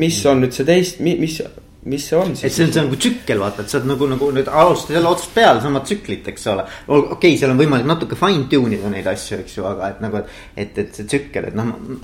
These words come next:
Speaker 2: et ma saan sellest väga hästi aru, et ja mis see siis on, mis sind siin käima tõmbab, eks ole.
Speaker 1: Just, just.
Speaker 2: Mhm, mhm, mhm. Aga mis su enda visioon on? Kuidas sa juhina näiteks, kui me viie aasta pärast kokku saame ja räägime, et Margus, kuule, mis toimunud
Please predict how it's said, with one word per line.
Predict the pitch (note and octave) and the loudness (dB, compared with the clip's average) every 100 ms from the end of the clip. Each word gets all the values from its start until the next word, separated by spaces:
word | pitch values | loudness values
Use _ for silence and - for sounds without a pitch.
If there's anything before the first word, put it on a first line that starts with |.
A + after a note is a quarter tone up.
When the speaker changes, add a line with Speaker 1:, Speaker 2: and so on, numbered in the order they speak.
| C#3 | -12
Speaker 2:
et | - | -8
ma | B2+ | -6
saan | C3+ A#2+ | -4 -4
sellest | C3 A#2+ C#3+ | -4 -4 -4
väga | B2+ C3 | -4 -4
hästi | - D3+ | -2 0
aru, | B2+ - | 0 -4
et | - | -6
ja | A2+ | -4
mis | C3+ A#2 | -2 -4
see | |
siis | G#2+ D#3 | -2 0
on, | E3 G#2 | 2 0
mis | G#2 | -2
sind | G#2 A2 | -6 -6
siin | G#2+ | -6
käima | - C#3 A2+ - | 0 0 0 -4
tõmbab, | G2 F#2 - | -10 -12 -16
eks | - - | -16 -14
ole. | C#2 D2+ - - | -14 -14 -16 -6
Speaker 1:
Just, | A#2+ C#3+ - | -4 -4 -6
just. | C3 - - - | -10 -10 -14 -12
Speaker 2:
Mhm, | G#2 G2+ G2 G#2 A#2 - | -8 -8 -10 -12 -14 -16
mhm, | F#2 F#2 F#2+ G#2+ - - | -16 -16 -16 -18 -18 -18
mhm. | F2+ F2+ F2+ F#2+ G2+ - - - - - A2+ | -16 -14 -16 -18 -20 -20 -20 -20 -20 -12 -6
Aga | C3 | 0
mis | F3 | 2
su | - | 2
enda | F3 G#3+ D3+ | 2 2 2
visioon | G#2 A#2+ G2+ | -2 -4 -6
on? | F2+ G2+ | -6 -8
Kuidas | D3+ D3 - | -6 -4 -2
sa | |
juhina | C3+ D#3+ B2 G#2 | 0 2 0 -2
näiteks, | A2+ - | -4 -6
kui | - | -6
me | A2+ | -4
viie | D#3+ D#3 | 2 2
aasta | E3 - | 2 -2
pärast | G2 F#2+ - | -10 -8 -6
kokku | G#2+ G#2+ | -8 -8
saame | G#2+ F2+ F#2 | -10 -10 -8
ja | F#2 | -4
räägime, | G#2 G2+ F2+ F2 | -4 -4 -8 -12
et | E2+ | -10
Margus, | G2 G2 F2+ - | -8 -8 -10 -12
kuule, | F#2+ F#2 | -12 -8
mis | G#2+ - | -8 -2
toimunud | C#3 A#2 F#2 | -2 -2 -6